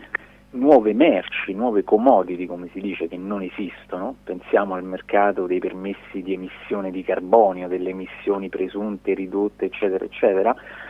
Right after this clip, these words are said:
Sono dei mercati che all'apparenza possono sembrare virtuali, ma in fondo, in fondo sono dei mercati che generano titoli finanziari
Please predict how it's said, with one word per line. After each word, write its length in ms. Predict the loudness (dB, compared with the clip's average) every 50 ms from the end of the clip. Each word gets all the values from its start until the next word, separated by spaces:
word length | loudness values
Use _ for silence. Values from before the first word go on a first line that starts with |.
| -16 -18 -18 -20 -20 _
Sono 260 | 8 8 8 10 10
dei 120 | 6 6
mercati 500 | 4 4 2 6 10 10 10 10 10 6
che 240 | 4 4 4 4 6 6
all'apparenza 720 | 8 10 12 10 10 10 10 10 10 10 8 6 2 2
possono 280 | 2 2 -2 -2 -8 -8
sembrare 400 | -6 -4 2 6 6 6 6 6
virtuali, 560 | 4 2 0 0 2 8 10 10 10 10 6
ma 100 | 2 0
in 60 | -2
fondo, 260 | -4 -6 -6 -4 -4 -4
in 60 | 0
fondo 280 | 0 0 2 2 0
sono 180 | -2 -2 -4 -4
dei 80 | -2 -2
mercati 480 | -2 -2 -2 4 4 4 4 4 0
che 180 | -2 -2 -2 4
generano 500 | 6 6 6 6 4 -4 -6 -8 -10 -6 0
titoli 380 | 0 2 4 4 0 0 0
finanziari 720 | -2 -2 -2 -2 -2 -4 -2 2 4 4 6 6 4 2